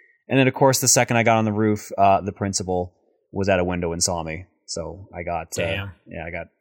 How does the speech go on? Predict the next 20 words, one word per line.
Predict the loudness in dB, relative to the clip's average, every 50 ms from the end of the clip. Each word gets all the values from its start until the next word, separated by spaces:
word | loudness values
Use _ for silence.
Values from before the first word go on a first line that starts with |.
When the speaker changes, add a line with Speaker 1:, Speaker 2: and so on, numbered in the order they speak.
| _ _ _ _ -8
Speaker 1:
called | -2 0 2 2 2 0 -4
in | -6 -6 -4 -4 -4 -6 -6
and, | -6 -8 -8 -8 -6 -6
uh, | -6 -6 -6 -8
given | -8 -8 -8 -8
detention. | -8 -8 -6 -6 -6 -6 -6 -4 0
The | 2 4
only | 6 6 6 6
detention | 6 6 4 4 4 4 6
I | 4
ever | 4 4 4
got, | 4 4 4 4 2 0 _ _ _ _ _ -10
but | -4 0 0
unfortunately, | 0 2 4 4 4 6 6 4 4 4
that | 6 6 4 4
was | 4 4
also | 6 6 6 4 4 2
the | 2 4
school | 4 4 2 2 0 2 2 2 2
my | 2 2 2 2 0